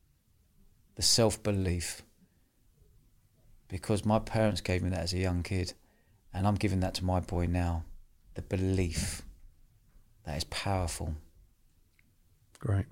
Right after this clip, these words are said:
Speaker 2: What's next?
Speaker 1: <laughs> Mate, hopefully I'll get semi-retired again. That's what. <laughs>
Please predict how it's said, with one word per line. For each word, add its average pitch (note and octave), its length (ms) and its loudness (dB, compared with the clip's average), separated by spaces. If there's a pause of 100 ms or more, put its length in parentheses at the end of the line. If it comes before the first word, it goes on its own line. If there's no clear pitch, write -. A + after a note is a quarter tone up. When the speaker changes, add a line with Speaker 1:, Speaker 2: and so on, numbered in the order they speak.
(1080)
Speaker 2:
What's - 220 2
next? - 340 2 (760)
Speaker 1:
<laughs> - 80 2 (920)
Mate, G3 440 12 (500)
hopefully G3 300 12
I'll F#3 60 12
get E3 200 10
semi-retired F3 640 12
again. C3+ 280 12
That's D#3 180 12
what. G#3+ 200 12
<laughs> - 1160 10